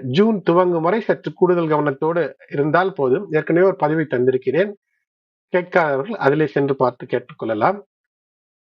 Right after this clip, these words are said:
கவனமாக இருந்தால் சச யோகத்தினுடைய பலன் பூரணமாக உங்களுக்கு நிச்சயமாக கிடைக்கும். வாழ்க்கை வளம் பெறுவதற்கு,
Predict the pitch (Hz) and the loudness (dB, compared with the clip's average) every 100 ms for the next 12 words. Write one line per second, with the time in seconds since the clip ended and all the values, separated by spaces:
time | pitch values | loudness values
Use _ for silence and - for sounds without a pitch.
0 | _ - 147 165 180 175 147 135 131 202 | _ -2 0 2 0 0 0 0 0 0
1 | 151 117 123 - 170 - 226 196 170 156 | 0 -4 -8 0 2 2 4 2 2 -2
2 | 151 143 131 123 - 175 214 165 135 185 | 0 2 2 0 -2 -2 -2 -4 -2 0
3 | 185 180 170 185 175 143 131 123 131 143 | 0 0 0 0 -2 0 2 0 0 0
4 | 127 135 - 139 151 147 - 131 131 131 | 2 2 2 0 2 -2 -4 2 2 2
5 | 208 127 143 202 208 202 190 139 160 190 | -4 2 4 4 0 0 0 0 0 0
6 | 165 135 120 113 110 156 | 0 -2 -2 -6 -10 -10